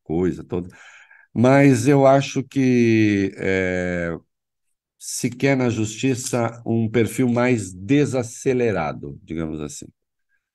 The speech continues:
né? Nesse sentido, a escolha da Tebet seria uma boa escolha, né? Só não sei se o Lula vai querer mexer. É,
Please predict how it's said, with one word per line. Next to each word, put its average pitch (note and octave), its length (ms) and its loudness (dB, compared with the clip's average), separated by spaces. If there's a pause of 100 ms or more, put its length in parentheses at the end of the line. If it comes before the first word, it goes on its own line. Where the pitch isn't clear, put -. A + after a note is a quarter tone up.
(120)
né? F2+ 160 -6 (400)
Nesse D3+ 260 2
sentido, C3 360 0
a B2 40 2
escolha A#2+ 300 -2
da G2+ 120 -2
Tebet A#2+ 320 -4
seria G#2 480 -4 (180)
uma E2 160 -8
boa D#2 160 -6
escolha, - 340 -14 (720)
né? G2+ 300 -4 (520)
Só F#2 140 -8
não F2 80 -6
sei G2 140 -6
se G2+ 120 -8
o - 20 -2
Lula G2 180 -2
vai F#2 120 -4
querer F#2 180 -2
mexer. F2 500 -4 (640)
É, E2+ 1000 2